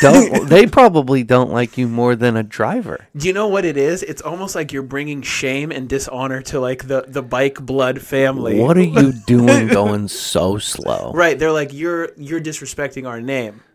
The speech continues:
Speaker 1: Right.
Speaker 2: You know? "You're making us look shitty.
Speaker 1: Right.
Speaker 2: So we can't have you."
Speaker 1: Yeah. It's like in high school where, like, there's the jocks, right? Or, like,
Speaker 2: Right.
Speaker 1: the athletes.
Speaker 2: Yeah.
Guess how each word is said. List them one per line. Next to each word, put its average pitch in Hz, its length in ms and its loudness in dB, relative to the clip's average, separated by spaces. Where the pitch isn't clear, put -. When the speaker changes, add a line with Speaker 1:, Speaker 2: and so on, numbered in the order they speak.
Speaker 1:
Right. 151 180 10
Speaker 2:
You 135 60 4
know? 139 300 -4
"You're 147 140 -10
making 143 240 -8
us 135 160 -10
look 131 140 -6
shitty. 131 420 -6
Speaker 1:
Right. 143 400 2
Speaker 2:
So 139 80 -10
we 135 80 -4
can't 147 260 -6
have 147 240 -2
you." 110 200 -8
Speaker 1:
Yeah. 113 420 2
It's - 180 -2
like 175 100 6
in 160 100 2
high 151 160 2
school 123 360 2
where, 120 120 4
like, 110 220 -2
there's 113 200 -2
the - 140 -6
jocks, - 680 -4
right? 104 380 -2
Or, 110 100 -2
like, 139 120 4
Speaker 2:
Right. 123 80 2
Speaker 1:
the 120 100 4
athletes. - 680 -4
Speaker 2:
Yeah. 120 240 -8